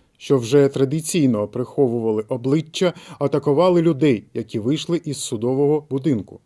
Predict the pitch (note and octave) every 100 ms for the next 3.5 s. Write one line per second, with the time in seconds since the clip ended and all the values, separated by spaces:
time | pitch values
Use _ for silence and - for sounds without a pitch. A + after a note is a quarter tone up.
0 | - G#2 - G#2+ B2+ C3 A2+ B2+ C3+ C3
1 | D#3 - - _ C#3 C#3 C3+ C3 C#3 D#3+
2 | D#3+ E3 F3+ F3 - C3 A2 G#2+ G#2+ A#2
3 | D3 C#3+ D3 -